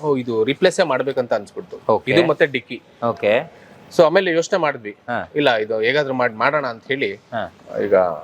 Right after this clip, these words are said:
Speaker 1: ನಮ್ಮ ಟಿಂಕರ್ ಮೇಲೆ ನಂಬಿಕೆ ಇಟ್ಟು ನಾವು ಇದನ್ನ ಇದ್ ಮಾಡಿದ್ವಿ.
Speaker 2: ಎಸ್.
Speaker 1: ನೋಡಿ, ಈ ಒಂದು
Speaker 2: ಎಸ್.
Speaker 1: ಕ್ವಾಲಿಟಿ ಕೊಟ್ಟಿದ್ದಾರೆ.
Speaker 2: ಎಸ್, ಸೂಪರ್ ಸರ್.
Speaker 1: ಅಪೋಲೋ ಸೂಪರ್ ಝೋನ್.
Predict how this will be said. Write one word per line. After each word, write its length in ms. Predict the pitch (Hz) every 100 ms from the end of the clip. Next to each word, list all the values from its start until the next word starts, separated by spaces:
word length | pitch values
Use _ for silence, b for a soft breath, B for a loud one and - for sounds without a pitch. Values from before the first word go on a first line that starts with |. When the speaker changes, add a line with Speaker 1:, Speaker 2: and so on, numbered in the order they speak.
| - -
Speaker 1:
ನಮ್ಮ 200 | 120 113 107 101 95 - _ - - - 113 107
ಟಿಂಕರ್ 300 | 139 151 180
ಮೇಲೆ 140 | 165
ನಂಬಿಕೆ 320 | 147 165 160
ಇಟ್ಟು 140 | 165 165
ನಾವು 240 | 151 131
ಇದನ್ನ 240 | 123 135 131
ಇದ್ 140 | 123
ಮಾಡಿದ್ವಿ. 380 | 147 139 110 131
Speaker 2:
ಎಸ್. 200 | 170 -
Speaker 1:
ನೋಡಿ, 520 | 120 143 - - -
ಈ 40 |
ಒಂದು 160 | 120 113
Speaker 2:
ಎಸ್. 120 | 104
Speaker 1:
ಕ್ವಾಲಿಟಿ 280 | 127 120 135
ಕೊಟ್ಟಿದ್ದಾರೆ. 640 | 120 101 95 87 - -
Speaker 2:
ಎಸ್, 280 | 80 - -
ಸೂಪರ್ 300 | 113 98 92
ಸರ್. 220 | - 80 - - - - - - -
Speaker 1:
ಅಪೋಲೋ 300 | 131 175 185
ಸೂಪರ್ 320 | 175 156 135
ಝೋನ್. 180 | 113